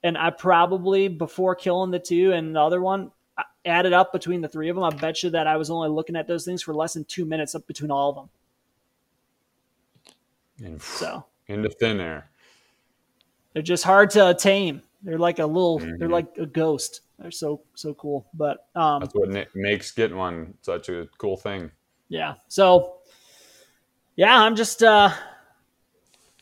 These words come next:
Speaker 1: happy about, happy about filling that tag, and now I'm just trying to watch whitetails and shoot a doe. Hopefully, are you, uh,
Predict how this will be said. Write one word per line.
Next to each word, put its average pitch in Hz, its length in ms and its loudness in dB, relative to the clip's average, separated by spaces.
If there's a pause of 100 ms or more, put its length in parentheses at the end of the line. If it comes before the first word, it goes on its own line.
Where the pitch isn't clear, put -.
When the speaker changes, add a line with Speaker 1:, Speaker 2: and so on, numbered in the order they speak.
(500)
Speaker 1:
happy 208 460 4
about, 208 420 6
happy 208 300 0
about 208 260 2
filling 214 240 0
that 202 240 -2
tag, 226 360 2
and 170 100 -2
now 165 180 2
I'm 170 100 -2
just 180 280 -6
trying 180 300 -2
to 170 180 0
watch 170 320 -2
whitetails 190 600 -2
and 170 140 -8
shoot 202 180 -8
a 202 40 -6
doe. 160 220 -8
Hopefully, 165 560 -12
are - 60 -14
you, 127 340 -8
uh, 160 220 -6